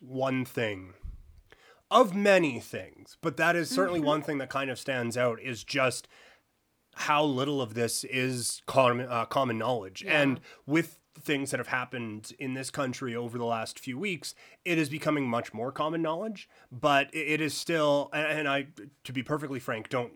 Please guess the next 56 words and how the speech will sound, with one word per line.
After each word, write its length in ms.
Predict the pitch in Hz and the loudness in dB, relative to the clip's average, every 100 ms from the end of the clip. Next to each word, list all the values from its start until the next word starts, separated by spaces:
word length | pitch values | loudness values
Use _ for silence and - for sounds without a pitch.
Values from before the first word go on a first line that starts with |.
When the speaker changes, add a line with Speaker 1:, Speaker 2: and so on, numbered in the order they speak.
| _ 156 | _ -8
Speaker 1:
know 320 | 127 127 - | -4 -2 -2
how 140 | 131 | -2
much 400 | 127 127 127 - 127 | -2 -4 -6 -10 -4
the, 280 | 120 117 110 | -2 -2 -6
the 120 | 110 | -8
history 360 | 127 - 131 | -8 -6 -6
curriculum 480 | 117 120 127 135 127 | -6 -8 -6 -2 -2
has 120 | 120 | -4
changed 500 | - 135 151 180 143 | -2 0 0 -2 -6
in 160 | - 147 | -4 -2
the 80 | 135 | 0
last 320 | 135 131 - | -2 -4 -6
way 120 | 113 | -10
too 120 | 123 135 | -8 -8
many 140 | 127 | -4
years 240 | 127 139 | -4 -4
since 160 | 139 127 | -4 -6
I've 120 | 131 | -6
been 100 | 131 | -4
in 80 | 131 | -4
high 100 | 131 | -6
school. 320 | - 170 190 - - - | -6 -8 -8 -14 -20 -8
But 140 | 127 - 143 | -8 -4 -2
no, 220 | 131 95 | -2 -4
for, 260 | - 143 113 | -8 -6 -4
for 120 | 143 | -6
sure, 240 | 127 135 104 | -6 -6 -6
that 100 | 117 | -4
there 180 | 127 123 | -2 -2
is, 80 | 117 | 0
Speaker 2:
Yeah. 60 | |
Speaker 1:
like 120 | 151 | 2
I 40 | 139 | 2
said 160 | 151 127 | 0 -4
before, 400 | 120 151 113 - - - | -2 0 0 -2 -14 -4
very 220 | 143 175 | 4 4
much, 320 | 160 135 - - | 6 2 0 0
uh, 300 | 131 123 127 | 2 4 2
incomplete 760 | 156 151 139 123 - 123 95 - _ - | 2 0 0 -4 -4 -6 -8 -20 _ -6
on 300 | 127 113 110 | -4 -4 -4
the, 260 | 107 107 | -4 -2
uh, 140 | 107 107 | -2 -2
the, 100 | 110 | -6
the 100 | - | -6
history 340 | 131 - 117 | -6 -6 -8
telling 300 | 101 110 98 | -8 -8 -10
of 80 | 95 | -16
this 360 | 98 - - - | -14 -14 -14 -10
in, 80 | 127 | -10
in 180 | 107 110 | -8 -10
schools. 480 | - 117 92 - - | -12 -12 -14 -18 -12
Anyway. 280 | 120 95 85 _ - | -10 -10 -16 _ -18
Speaker 2:
For 160 | - | -16
sure. 260 | 196 160 160 - | -14 -16 -20 -4
Speaker 1:
Uh, 300 | 143 147 143 | 0 2 2
Nunavut 400 | 147 196 240 | 2 2 2